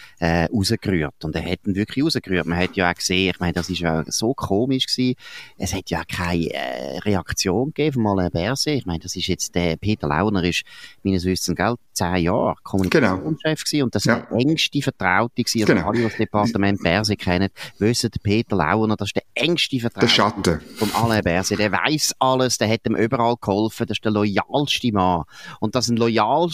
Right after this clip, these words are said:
Speaker 1: loyaler Mann wie der Peter Launer einfach so mir nichts, dir nichts geopfert wird und nicht einmal ein, ein, ein Wort des Dankes, oder? Also, du mich nicht täuschen, der Alain Berset hat nichts öffentlich gesagt, wo er irgendwo, äh,
Speaker 2: Ja.
Speaker 1: gesagt hat,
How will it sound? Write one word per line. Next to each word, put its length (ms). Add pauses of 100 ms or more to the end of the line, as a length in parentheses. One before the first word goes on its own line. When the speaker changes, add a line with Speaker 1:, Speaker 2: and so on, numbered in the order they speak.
(160)
Speaker 1:
loyaler 560
Mann 320
wie 100
der 100
Peter 360
Launer 400
einfach 240
so 340 (460)
mir 240
nichts, 320
dir 260
nichts 400
geopfert 600
wird 400
und 160
nicht 180
einmal 320
ein, 420
ein, 240
ein 240
Wort 320
des 220
Dankes, 480
oder? 180
Also, 300
du 80
mich 140
nicht 100
täuschen, 340
der 80
Alain 200
Berset 400
hat 100
nichts 420
öffentlich 480
gesagt, 480 (440)
wo 100
er 120
irgendwo, 600
äh, 80
Speaker 2:
Ja. 80
Speaker 1:
gesagt 340
hat, 100